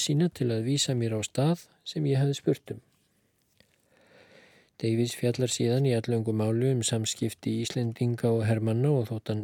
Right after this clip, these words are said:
nefni ekki sérstök dæmi, er augljóst að hann er meðvitað að reyna að ganga á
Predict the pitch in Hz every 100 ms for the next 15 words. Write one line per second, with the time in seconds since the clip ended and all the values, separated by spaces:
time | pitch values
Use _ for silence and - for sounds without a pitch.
0 | 117 113 123 113 - 113 123 120 - 110
1 | - 107 107 135 175 _ _ _ - -
2 | - - _ 127 120 117 113 147 135 123
3 | 117 160 - 123 123 117 107 110 120 135
4 | - 175 165 123 117 110 104 127 117 110